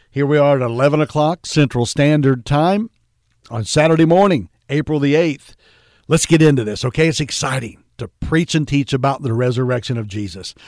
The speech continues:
And I want to say at the, at the, um, opening that on behalf of Dorinda and Brett and I,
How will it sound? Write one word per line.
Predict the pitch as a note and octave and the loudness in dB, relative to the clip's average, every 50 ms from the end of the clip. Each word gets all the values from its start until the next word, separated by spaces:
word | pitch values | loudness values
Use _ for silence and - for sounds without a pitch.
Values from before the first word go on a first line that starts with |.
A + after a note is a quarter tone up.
| - - - - - - | -20 -20 -20 -20 -14 -6
And | C3 C3+ | -2 0
I | D3 | 2
want | D3 D3 C#3+ | 2 2 0
to | C3+ - | 0 0
say | D#3 D3 D3 | 0 0 0
at | C#3+ - | 0 0
the, | C3+ A#2+ A2 - - - _ _ _ _ | -4 -6 -6 -8 -12 -20 _ _ _ _
at | - C3+ C3+ - | -8 -6 -6 -4
the, | - C3+ B2+ B2+ | -4 -2 -2 -2
um, | A#2+ A#2 A2 A2+ - - _ _ _ _ _ _ - | -2 -4 -8 -12 -16 -20 _ _ _ _ _ _ -2
opening | - G3+ - - E3 D3+ D3 D#3+ E3+ D3+ _ _ _ _ _ | 0 0 2 4 4 4 2 2 -2 -8 _ _ _ _ _
that | - B2 | -6 -4
on | C3+ C3 | 0 0
behalf | C#3 B2+ C3+ D3 D3 C3 | 2 2 4 4 2 2
of | B2+ B2 | 0 0
Dorinda | G#2+ A#2 C3 D#3 E3 E3 D3 D3+ | 2 2 4 4 4 6 6 4
and | C3+ A#2+ A#2 | 4 4 2
Brett | A#2 C3+ D3 E3+ G#3+ - _ _ _ _ _ | 2 2 2 2 2 -2 _ _ _ _ _
and | B2+ A#2+ B2+ | -10 -8 -6
I, | C3+ D3 F3 G#3+ A3+ | -4 -4 -4 -4 -6